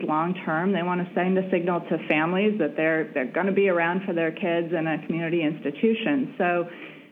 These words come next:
that's understandable, right? But, um, the getting yourself into long-term debt is doing exactly what districts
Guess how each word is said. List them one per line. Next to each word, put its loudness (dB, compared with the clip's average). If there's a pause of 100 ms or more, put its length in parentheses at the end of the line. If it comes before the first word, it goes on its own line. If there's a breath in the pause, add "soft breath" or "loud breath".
(220 loud breath)
that's 2
understandable, 0
right? 0
But, 0
um, 2 (100)
the 2 (380)
getting 6
yourself 0
into -2
long-term -2
debt 2
is 2 (200)
doing 2
exactly 2
what 2
districts -4